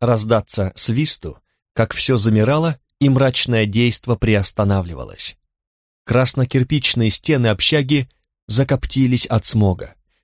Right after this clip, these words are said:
Некоторые окна были заколочены досками. От моего стука дверь едва не сошла с петель. Замок был сорван. В сырой, захламленный коридор пришлось протискиваться мимо стиральной машины.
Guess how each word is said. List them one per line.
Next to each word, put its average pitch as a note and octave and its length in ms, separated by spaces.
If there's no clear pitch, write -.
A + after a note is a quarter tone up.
Некоторые C3 680
окна D3+ 440
были A#2+ 280
заколочены G#2+ 680
досками. G2 580
От B2 180
моего A#2 340
стука D3 420
дверь A#2 380
едва B2+ 360
не C#3+ 100
сошла A2 400
с - 120
петель. F#2+ 480
Замок C3 560
был A#2 200
сорван. G2+ 520
В - 80
сырой, A#2+ 500
захламленный A#2+ 880
коридор G#2+ 500
пришлось C#3+ 440
протискиваться B2+ 760
мимо A#2 340
стиральной A2 640
машины. F#2 520